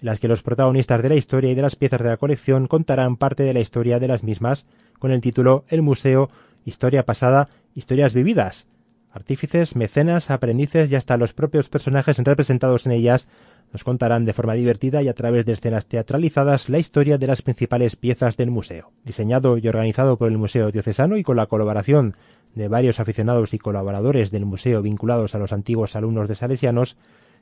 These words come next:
tendrá lugar los viernes dieciséis y veintitrés de mayo, con un total de tres pases en los que se harán cinco pequeños grupos de quince personas para ir rotando por las diferentes salas. El aforo es limitado y es necesaria reserva y entrada a cuatro euros por persona.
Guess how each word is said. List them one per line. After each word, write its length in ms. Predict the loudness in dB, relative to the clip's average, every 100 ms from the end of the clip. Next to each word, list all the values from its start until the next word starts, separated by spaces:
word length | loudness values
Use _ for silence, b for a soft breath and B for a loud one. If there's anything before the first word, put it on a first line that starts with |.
| _
tendrá 220 | 0 4
lugar 240 | 6 6
los 120 | 4 4
viernes 300 | 4 2 0
dieciséis 500 | -4 -2 0 0 0
y 40 |
veintitrés 380 | -2 0 2 4
de 80 | 4
mayo, 320 | 4 4 2 b b b _
con 140 | -4
un 80 | 0
total 300 | 2 2 2
de 120 | 2
tres 260 | 2 2 2
pases 420 | 0 2 2 2
en 80 | -2
los 120 | -2
que 100 | -2
se 100 | 0
harán 300 | 2 2 0
cinco 300 | -2 -2 0
pequeños 360 | -2 -2 0 0
grupos 320 | 0 0 0
de 100 | 0
quince 240 | 0 0
personas 400 | -2 -2 0 0
para 220 | -2 0 2
ir 100 | 2
rotando 500 | 0 0 2 0 0 b b b b _
por 120 | -2
las 80 | 0
diferentes 480 | 0 0 -2 -4 -8
salas. 300 | -14 -16 -10
El 80 |
aforo 220 | -6 0 2
es 80 |
limitado 520 | 2 2 4 4 4 2 b b _
y 60 | -6
es 60 | -2
necesaria 440 | -2 0 2 2
reserva 320 | 0 0 0
y 40 | 0
entrada 400 | 2 2 2 -2
a 100 | -8
cuatro 280 | -4 -2 0
euros 260 | 0 0 -2
por 180 | -8
persona. 440 | -8 -4 -2 -2